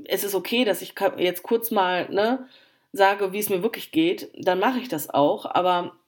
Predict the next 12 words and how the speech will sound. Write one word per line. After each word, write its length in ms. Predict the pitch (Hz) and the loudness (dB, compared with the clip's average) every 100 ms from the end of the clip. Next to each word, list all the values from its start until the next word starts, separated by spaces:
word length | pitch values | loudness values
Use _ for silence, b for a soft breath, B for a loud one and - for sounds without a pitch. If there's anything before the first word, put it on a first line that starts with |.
| _ _ _ | _ _ _
manchmal, 640 | 156 220 339 339 339 330 320 | 0 2 2 0 0 2 2
muss 180 | 311 302 | 0 -2
ich 120 | 294 | 0
auch 100 | 294 | -2
sagen, 340 | 269 247 269 | 0 0 0
hab 120 | 247 254 | 0 0
ich's 160 | 254 | -2
auch 160 | - 247 | -2 -2
schon 220 | - 233 | -2 -2
im 60 | 220 | 0
Nachhinein 480 | 185 240 233 220 202 | 0 0 -2 -4 -6
bereut. 460 | 190 131 123 - | -2 0 -2 -8